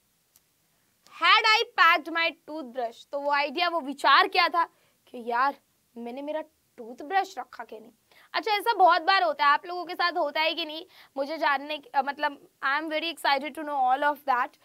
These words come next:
तो मेरे को कमेंट सेक्शन में ज़रूर बताना कि ऐसा होता है या नहीं, कि जब भी आप लोग, you know, पैक कर रहे होते हो, कर चुके होते हो, तो आपको एकदम से याद आता है, "उप्स, ईयरफोन्स रह गए, उप्स, टूथब्रश रह गया,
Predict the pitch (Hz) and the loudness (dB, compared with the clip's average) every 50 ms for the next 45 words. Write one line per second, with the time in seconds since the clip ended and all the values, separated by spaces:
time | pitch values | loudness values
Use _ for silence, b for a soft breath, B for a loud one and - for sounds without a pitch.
0 | b b _ 269 262 277 294 294 294 359 330 359 339 320 320 339 311 349 294 - | b b _ -8 -6 -6 -6 -6 -6 -2 0 0 0 0 -2 -6 -10 -12 -12 -12
1 | 339 311 311 311 277 294 277 285 294 262 294 285 285 269 262 277 294 - 311 285 | -12 -12 -12 -8 -6 -6 -6 -6 -6 -8 -6 -4 -4 -4 -6 -8 -10 -10 -8 -8
2 | 277 277 285 330 330 330 311 285 269 277 302 302 311 302 302 311 311 320 302 294 | -8 -6 -4 -2 -2 -2 -2 -2 -4 -4 -4 -4 -2 -2 -2 -2 -4 -4 -6 -8
3 | 311 320 - _ _ _ _ _ _ _ - 339 285 320 311 277 262 285 370 427 | -10 -14 -16 _ _ _ _ _ _ _ -6 -4 0 0 0 0 2 2 4 6
4 | 392 370 359 349 381 381 330 330 339 339 359 381 381 370 339 311 311 311 - - | 6 4 4 0 -4 -4 -4 -4 -4 -4 -4 -4 -2 0 0 2 2 0 -2 -4
5 | 330 320 320 330 311 285 247 254 285 - - _ - 370 381 - - - 359 269 | -4 -2 -2 0 -2 -2 -2 -4 -6 -8 -4 _ 2 2 2 2 -2 -8 -12 -8
6 | - 359 359 381 359 320 311 - 294 277 285 370 b b b b b b b b | -4 0 2 2 2 2 0 -2 -4 -4 -4 -6 b b b b b b b b
7 | b _ 381 381 381 370 381 - 427 415 381 269 311 359 381 381 381 392 359 339 | b _ 4 6 6 6 4 0 -2 -2 -2 -2 -4 -6 -6 -4 -2 0 0 0
8 | 311 302 285 - 349 359 - _ - 415 427 427 427 - - - - _ _ 277 | 0 -2 -2 -2 -2 -2 -2 _ 2 2 2 2 2 -4 -18 -20 -20 _ _ -8
9 | 269 269 269 - 294 285 294 262 240 240 262 240 240 233 226 254 _ _ _ - | -8 -8 -6 -6 -8 -8 -8 -10 -10 -10 -10 -10 -10 -12 -16 -18 _ _ _ -4
10 | 381 381 381 - - - _ - 277 254 226 214 254 262 269 254 - - 247 226 | -4 -4 -4 -8 -18 -20 _ -16 -14 -14 -12 -10 -8 -8 -8 -10 -12 -14 -12 -10
11 | 247 | -10